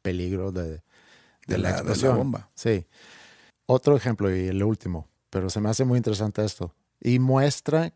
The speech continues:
Speaker 1: que no es tan fácil poner en, en el, en el balance lo que es legal y lo que es moral.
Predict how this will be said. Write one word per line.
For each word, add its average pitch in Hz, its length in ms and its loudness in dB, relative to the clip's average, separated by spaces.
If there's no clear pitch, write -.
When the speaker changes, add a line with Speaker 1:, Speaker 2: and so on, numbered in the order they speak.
Speaker 1:
que 117 540 0
no 127 440 2
es 131 160 0
tan 131 220 -2
fácil 120 640 0
poner 113 640 2
en, 98 340 -2
en 95 180 -2
el, 90 460 -6
en 107 120 -2
el 98 100 0
balance 120 760 0
lo 101 160 0
que 101 140 -4
es 98 120 -2
legal 110 600 -2
y 101 80 -6
lo 92 220 -4
que 92 240 -4
es - 340 -10
moral. 98 460 0